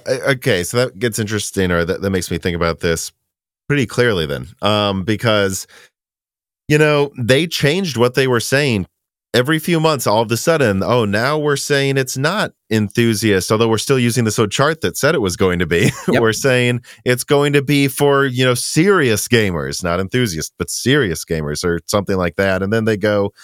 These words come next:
Speaker 1: "Oh, and okay, well, you know, it's gonna be on shelves." I remember that was one thing I got right where I said, "They said on shelves quarter one, that doesn't mean for sale."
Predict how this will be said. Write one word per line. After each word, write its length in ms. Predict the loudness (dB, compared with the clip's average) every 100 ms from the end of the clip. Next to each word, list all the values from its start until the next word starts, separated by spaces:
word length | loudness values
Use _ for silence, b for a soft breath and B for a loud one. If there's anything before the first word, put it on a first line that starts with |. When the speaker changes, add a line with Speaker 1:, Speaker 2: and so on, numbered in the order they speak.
| B _ _
Speaker 1:
"Oh, 200 | 0 2
and 160 | 0 -2 -2
okay, 340 | 0 0 0
well, 320 | 0 -2 -2 -2
you 140 | 0
know, 220 | 2 2
it's 200 | 0 -2
gonna 180 | 0 0
be 120 | 2
on 140 | 0 0
shelves." 480 | -2 0 2 2 2
I 80 | 0
remember 300 | 0 0 0
that 80 |
was 160 | 0 0
one 220 | -2 0
thing 360 | 0 0 0 0
I 120 | 0 2
got 240 | 0 0
right 220 | 0 0
where 120 | 0 -2
I 60 |
said, 260 | 0 0 2
"They 120 | 0
said 280 | 2 0 0 0
on 180 | -2
shelves 380 | -2 -2 -2 -2
quarter 300 | 0 0 2
one, 360 | 2 2 2 -2 _ -2
that 140 | 0
doesn't 280 | 2 0 0
mean 200 | 0 0
for 160 | 0 -2
sale." 420 | 0 -2 -2